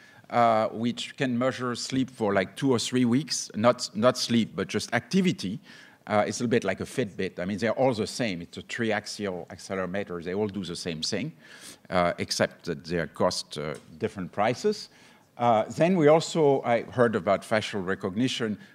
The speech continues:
We have a three D, uh, picture of the face because sleep apnea, of course, I mentioned, is when you are obese and you have a little bit more fat in your throat. That's why you don't breathe well and you start to snore and have, uh, sleep apnea.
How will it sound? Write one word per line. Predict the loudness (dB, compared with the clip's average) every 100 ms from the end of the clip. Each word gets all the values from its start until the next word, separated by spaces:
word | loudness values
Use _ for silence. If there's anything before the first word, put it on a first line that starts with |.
| -2
We | 2
have | 2
a | 2
three | -4 -6 -6
D, | -2 -2 -4 -8 -18 -2
uh, | -2
picture | 2 0 0 -2
of | -2
the | -2
face | -2 0 0 -2
because | -8 -2 0 0 -4 -18 -20 -20 -18 -18 -16 -10
sleep | -2 0 4
apnea, | 2 2 0
of | 0 -2
course, | -6 -2
I | 0
mentioned, | 0 0 -2
is | -4 0
when | 0
you | 2
are | 2 0
obese | 0 0 0 -2
and | -4
you | -4
have | -2 -2 -2
a |
little | -4 -4
bit | -6 -6
more | -4 -4
fat | -2 0 0 -4
in | -6
your | -4 -6
throat. | -6 -2 0 -2 -6 -20 -8
That's | -4 -2 0
why | 0
you | 0 -2
don't | -2 -2
breathe | 2 2 2
well | 2 2 2 -2 -12 -20 -10
and | -6 -4
you | -4
start | 0 0 0 -4
to | -8
snore | -6 -2 2 4 2
and | 0
have, | -4 -4 -4
uh, | -2 -2 -4
sleep | -4 -2
apnea. | 0 -2 -2 -4